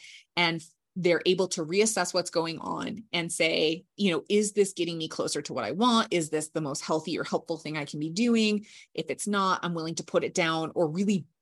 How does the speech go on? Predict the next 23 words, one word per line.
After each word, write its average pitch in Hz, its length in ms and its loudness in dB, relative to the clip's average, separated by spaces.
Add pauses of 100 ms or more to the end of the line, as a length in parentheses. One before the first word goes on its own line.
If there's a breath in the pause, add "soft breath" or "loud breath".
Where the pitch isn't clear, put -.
(120)
decrease 180 640 -4
my 156 80 -4
use," - 580 -6
right? 151 140 0
So 180 120 -2
they're 180 200 4
people 196 280 -2
who 175 100 -4
can 165 180 -8
really, 156 240 -4
like, 147 200 -4
reduce, 160 560 0 (320 loud breath)
um, 160 260 0
maybe 160 380 0
learn 156 400 0
how 160 160 2
to 151 80 -2
moderate, 151 420 -4
right? 151 180 0
They 160 120 2
can 165 160 -4
work 147 180 -2
with 160 180 -2